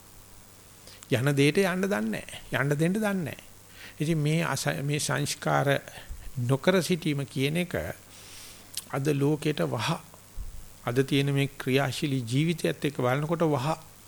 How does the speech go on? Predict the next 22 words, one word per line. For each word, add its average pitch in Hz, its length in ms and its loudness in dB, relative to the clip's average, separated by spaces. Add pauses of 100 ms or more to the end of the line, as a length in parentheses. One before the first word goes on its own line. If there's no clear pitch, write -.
(580)
මොනව 165 520 6
හරි 202 200 8
කරන්න 123 280 0
එපා. - 200 -10 (260)
නිකන් 175 420 0
එන්න 175 200 2
එපා. 165 340 2
"ගෝම 165 320 2
ගෝමාරි 131 540 4
ගාපල්ලා 123 760 4
බම් 131 220 -2
පෙස්සන්" 135 460 2
කියලා 139 260 4
හරි 226 140 2
අලුත් 170 280 4
කලාවක් 135 420 0
පටන් 113 280 -6
ගන්න. 117 180 0
නිකන් 208 280 4
නම් 269 200 2
ඉන්න 135 120 2
එපා. 85 200 -6